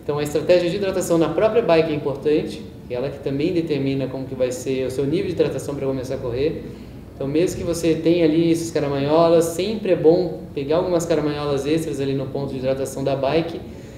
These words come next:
Torra na cabeça, torra no, torra, bebe mesmo, não tem jeito. Às vezes, mesmo que você não precise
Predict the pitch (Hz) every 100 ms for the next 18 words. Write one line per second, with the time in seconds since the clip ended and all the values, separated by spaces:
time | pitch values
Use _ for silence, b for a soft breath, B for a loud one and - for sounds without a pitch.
0 | B B B - - - 196 226 233 202
1 | 165 151 170 180 175 185 175 170 165 165
2 | - - - - 196 214 226 220 190 170
3 | 143 123 123 139 180 214 - - 160 208
4 | 208 160 156 185 170 175 165 208 196 156
5 | 139 175 165 147 170 151 156 202 214 208
6 | 190 175 190 185 170 165 - 185 165